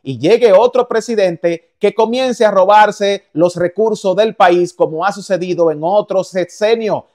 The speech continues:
anteriormente. Los leo en los comentarios y no se olviden que si esta información le es de valor, suscribirse al canal, dejarnos un like y compartírnoslas en sus redes sociales con amistades y familiares, para que esto llegue a los oídos de todos los mexicanos sobre los planes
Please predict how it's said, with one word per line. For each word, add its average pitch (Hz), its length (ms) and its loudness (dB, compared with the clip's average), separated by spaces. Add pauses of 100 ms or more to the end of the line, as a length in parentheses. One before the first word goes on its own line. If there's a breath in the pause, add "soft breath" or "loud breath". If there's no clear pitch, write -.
(100)
anteriormente. 170 1040 -2
Los 120 200 -12
leo 185 160 0
en 202 60 -6
los 196 140 -4
comentarios 226 760 0 (200)
y 139 100 -6
no 220 120 0
se 226 120 -4
olviden 226 380 0
que 190 120 -2
si 185 200 -4
esta 226 200 -2
información 196 580 -4
le 185 160 2
es 190 100 -4
de 185 80 0
valor, 196 520 2 (120)
suscribirse 180 680 -2
al 185 140 2
canal, 185 480 -2
dejarnos 170 540 -2
un 165 140 -6
like 202 280 4
y 208 180 -2
compartírnoslas 214 1000 0
en 185 100 -4
sus 165 180 -6
redes 202 220 -2
sociales 196 560 2
con 226 260 2
amistades 190 680 0
y 208 180 -6
familiares, 175 800 0
para 165 200 2
que 190 200 0
esto 226 240 -2
llegue 214 260 2
a 202 60 4
los 190 180 0
oídos 196 360 0
de 165 120 2
todos 214 460 0
los 196 240 -2
mexicanos 190 760 -4
sobre 180 260 0
los 170 180 -2
planes 196 560 -4